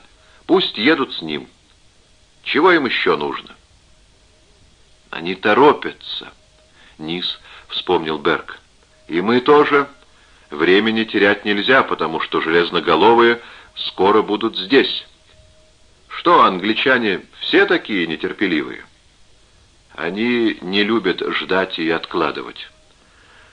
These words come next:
"А тех двух австралос, что с тобой,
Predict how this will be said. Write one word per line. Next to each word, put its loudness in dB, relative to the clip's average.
"А 0
тех 4
двух 2
австралос, 2
что -2
с -8
тобой, 2